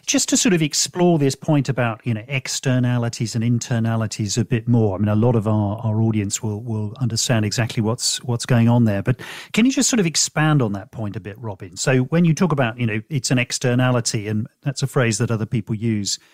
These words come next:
what's underpinning that concept of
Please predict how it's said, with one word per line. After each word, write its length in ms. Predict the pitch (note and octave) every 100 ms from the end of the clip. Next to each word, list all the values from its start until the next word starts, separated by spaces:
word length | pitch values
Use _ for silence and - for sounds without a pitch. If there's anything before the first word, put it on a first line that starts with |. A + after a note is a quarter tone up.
| _ _ -
what's 540 | E3 E3+ - - - -
underpinning 840 | D#3+ C#3 C3+ - D3 B2 G#2 G2
that 300 | A#2+ G#2+ -
concept 580 | - A2+ G#2+ A2+ G#2+ -
of 220 | G#2